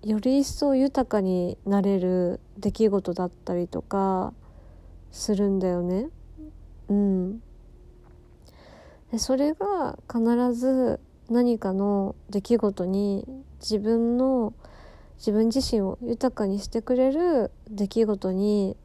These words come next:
つながってるはずなんです。うん。だから誰かとか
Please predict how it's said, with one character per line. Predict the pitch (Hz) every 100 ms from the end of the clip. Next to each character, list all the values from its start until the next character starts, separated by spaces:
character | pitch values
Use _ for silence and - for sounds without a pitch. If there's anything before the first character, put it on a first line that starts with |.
| -
つ | - 202
な | 226
が | 254
っ |
て | 254 -
る | 247
は | 240 233
ず | 226
な | 226
ん | 208
で | -
す。 | 202 - - - - - - - - - - - - - -
う |
ん。 | 208 202 202 196 240 262 - - - - - - - - - - - - - -
だ | 254
か | 240
ら | 226 220
誰 | 269 294 269
か | - 196
と | 202
か | - 190